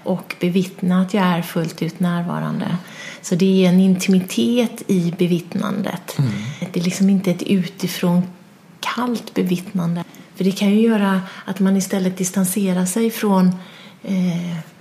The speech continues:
Speaker 1: från det som är.
Speaker 2: Det skulle jag väl kanske snarare kalla för ett avståndstagande egentligen. Men jag förstår precis vad du menar. Och en annan sida som man nu,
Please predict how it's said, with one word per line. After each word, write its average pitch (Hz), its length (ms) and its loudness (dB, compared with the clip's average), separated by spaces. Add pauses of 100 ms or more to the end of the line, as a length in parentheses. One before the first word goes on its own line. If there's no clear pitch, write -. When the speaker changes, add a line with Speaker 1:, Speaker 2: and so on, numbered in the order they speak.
Speaker 1:
från 170 320 0
det 165 140 0
som 175 200 0
är. - 340 -6 (1300)
Speaker 2:
Det 131 160 0
skulle 151 180 -2
jag 185 60 4
väl 175 100 0
kanske 135 320 -2
snarare - 300 0
kalla - 180 0
för - 120 -2
ett - 80 -2
avståndstagande 147 1160 0
egentligen. - 540 -8 (880)
Men - 180 0
jag 135 140 2
förstår 226 280 0
precis 143 380 -2
vad 131 100 0
du 120 60 2
menar. 139 560 0 (1900)
Och 135 100 -2
en 131 100 0
annan 165 280 2
sida 139 340 0
som 131 320 0
man 123 160 2
nu, 120 200 0